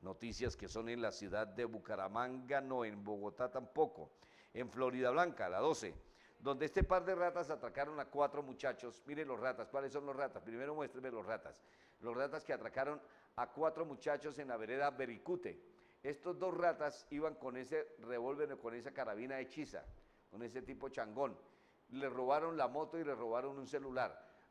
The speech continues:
a los cuatro muchachos, pero cuando estaban escapando, que se habían robado esa moto a Hondo Bros color negro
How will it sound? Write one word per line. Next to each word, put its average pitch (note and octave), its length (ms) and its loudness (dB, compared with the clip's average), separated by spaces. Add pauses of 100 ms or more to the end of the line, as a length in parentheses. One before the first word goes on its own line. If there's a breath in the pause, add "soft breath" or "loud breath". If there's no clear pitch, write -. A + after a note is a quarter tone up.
a B2 100 0
los A2 160 0
cuatro C#3 280 4
muchachos, A#2+ 560 -2
pero F#3 440 4 (520 loud breath)
cuando C3 640 0
estaban F3+ 480 0
escapando, D3+ 840 0
que A2+ 300 -6
se A#2 100 -6
habían B2+ 220 -2
robado C#3 320 2
esa C3+ 160 -2
moto C3+ 260 -2
a C3 60 4
Hondo B2+ 340 0
Bros B2 220 -2
color A#2+ 260 -4
negro G#2 320 -6